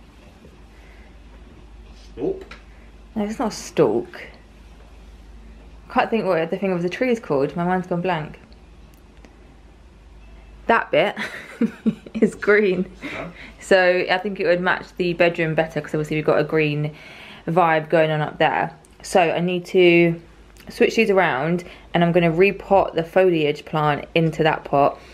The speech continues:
Speaker 2: and then we're gonna get it in this space here with the table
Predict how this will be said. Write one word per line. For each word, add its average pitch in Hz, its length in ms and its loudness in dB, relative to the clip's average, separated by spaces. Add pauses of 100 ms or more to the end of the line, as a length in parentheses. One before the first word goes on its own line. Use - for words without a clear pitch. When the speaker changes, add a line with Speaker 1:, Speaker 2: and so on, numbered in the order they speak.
(200)
Speaker 2:
and 165 180 2
then 156 240 2
we're 156 100 -2
gonna 156 180 0
get 165 180 2
it 156 220 2 (480)
in 180 160 2
this 175 160 0
space 165 360 0
here 170 720 0
with 170 320 -4
the 165 340 0
table 156 720 0